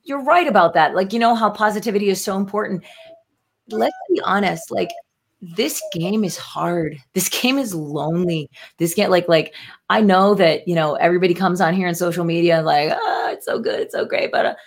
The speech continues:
uh, it's kind of bullshit. <laughs> You know, it's hard. It lets, like, like, super, super real talk.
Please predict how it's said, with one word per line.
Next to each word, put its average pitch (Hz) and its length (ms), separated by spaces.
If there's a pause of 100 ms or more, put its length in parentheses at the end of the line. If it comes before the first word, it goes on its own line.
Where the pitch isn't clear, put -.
(160)
uh, - 100 (440)
it's 190 100
kind 254 200
of 302 120
bullshit. 160 480 (280)
<laughs> - 340
You 214 80
know, 220 220
it's 214 120
hard. 165 360 (340)
It 196 80
lets, 202 260
like, 208 260
like, 185 180
super, 233 320
super 240 320
real 202 280
talk. 240 320